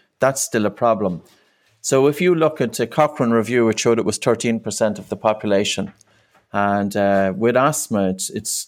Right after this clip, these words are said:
thirty percent of the asthma population. But with anxiety and stress and panic disorder, it's eighty percent.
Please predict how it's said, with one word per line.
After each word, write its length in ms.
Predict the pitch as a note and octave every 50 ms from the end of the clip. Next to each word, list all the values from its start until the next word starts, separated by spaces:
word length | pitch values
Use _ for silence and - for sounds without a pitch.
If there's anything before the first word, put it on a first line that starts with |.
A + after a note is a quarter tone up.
| _ -
thirty 300 | - D3 D3+ - - G#2+
percent 400 | - A2 - - A2 G2 F#2+ -
of 80 | -
the 100 | - G#2+
asthma 340 | G#2 G2+ G#2 - - - G2+
population. 760 | F#2+ - G#2 F#2+ - - G2+ G2+ F#2+ F#2+ - - F#2 E2+ E2 - _ _ _ _ _ _ _
But 140 | - B2+ B2
with 160 | B2+ C3+ C3
anxiety 720 | C3 C3 C3 B2+ F2+ - - C#3 D3+ E3+ F3+ D#3+ - -
and 120 | B2 A#2 A#2
stress 480 | - - - C#3 B2 A2 G2+ - -
and 120 | G#2 G2 -
panic 240 | C#3 C3+ C#3+ C#3
disorder, 500 | - - G#2 - - G#2+ G2+ G2 G2+ - -
it's 200 | A2 G2+ - - -
eighty 260 | - A#2+ B2+ B2 A#2+ A#2
percent. 560 | A#2 - G2 - - G2 E2 D#2+ D2+ -